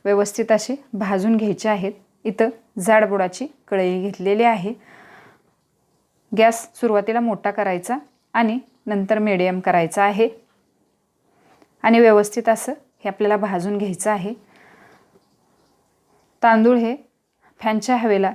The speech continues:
किंवा सावलीतच वाळवून घ्यायचे आहेत, उन्हाला अजिबात घालायचे नाहीत. तर व्यवस्थित असे आपण हे तांदूळ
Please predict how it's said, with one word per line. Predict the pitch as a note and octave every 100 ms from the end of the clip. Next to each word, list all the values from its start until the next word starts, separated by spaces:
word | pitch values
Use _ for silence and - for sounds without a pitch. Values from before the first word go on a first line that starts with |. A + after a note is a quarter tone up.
| -
किंवा | G3+ G#3
सावलीतच | A3 G3 F#3+ F#3 A#3 - - _ _ _ _ _ _ _ _ _
वाळवून | G3+ F#3 F#3 G3+
घ्यायचे | G#3+ G3+ A3+
आहेत, | G#3 G3 - _
उन्हाला | G3+ G3 G3
अजिबात | G3 F3 F3+ F#3+
घालायचे | F#3+ E3 D#3+ F#3
नाहीत. | G#3+ G#3 A3 C4+ - _ _ _ _ _ _ _ _ _ _ _ _ _ _ _ _ _ _ _ _ _ _ _ _ _
तर | G3+
व्यवस्थित | G#3 F#3 F3+ G#3 -
असे | G3+ G#3
आपण | G3+ G#3
हे | G#3+ G#3
तांदूळ | G#3+ F3+ A3